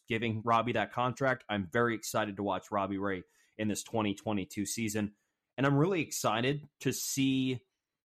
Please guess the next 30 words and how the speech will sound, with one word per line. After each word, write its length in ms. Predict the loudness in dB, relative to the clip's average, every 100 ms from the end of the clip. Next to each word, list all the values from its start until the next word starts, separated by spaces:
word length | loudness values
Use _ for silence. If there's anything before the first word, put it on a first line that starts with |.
| _ _
his 320 | 2 2 4
evolution 640 | 0 2 -2 -4 -6 -8 -6
as 120 | -8
a 60 | -8
pitcher, 320 | -8 -8 -8
'cause 220 | -8 -8
it 120 | -8
seems 560 | -8 -2 2 4 4 2
like 480 | 2 2 0 -6 -20 _ _ _ _
there 80 | 0
have 240 | 2 2
been 140 | 4 4
some 160 | 4
signs 480 | 2 2 4 4 2
in 80 | 0
spring 400 | -2 0 2 0
training 420 | 0 0 0 -2 -6 _ -4
that 160 | -4
he 200 | -2 -2
has 400 | -2 0 0 2
evolved 340 | 2 2 0 -2
a 40 |
little 160 | -8 -8
bit. 180 | -12 -8
He 100 | -6
has 100 | -6
picked 340 | -2 0 2
up 140 | 2 0
a 60 |
splitter. 500 | -4 -6 -6 -6 -8